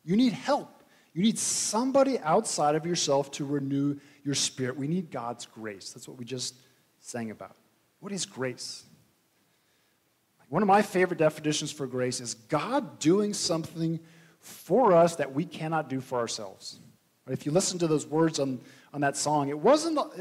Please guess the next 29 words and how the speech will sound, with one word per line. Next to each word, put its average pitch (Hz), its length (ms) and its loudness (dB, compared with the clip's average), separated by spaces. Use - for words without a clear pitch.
who's, 254 240 4
who 208 180 6
was 294 180 6
it 226 80 6
about, 139 360 4
God 202 360 6
or 165 240 2
us? 127 440 -2
It - 40 -12
was 139 80 -6
about 170 300 4
God 160 400 4
doing 156 320 4
things 135 280 -4
for 147 220 -4
us. 123 180 -2
That 247 260 0
is 202 180 0
grace. - 580 -2
God 185 480 2
doing 233 320 4
for 208 160 2
things 185 240 2
that 156 160 2
we 175 100 2
cannot 185 500 -2
do 151 160 6
for 143 300 0
ourselves. 120 580 -4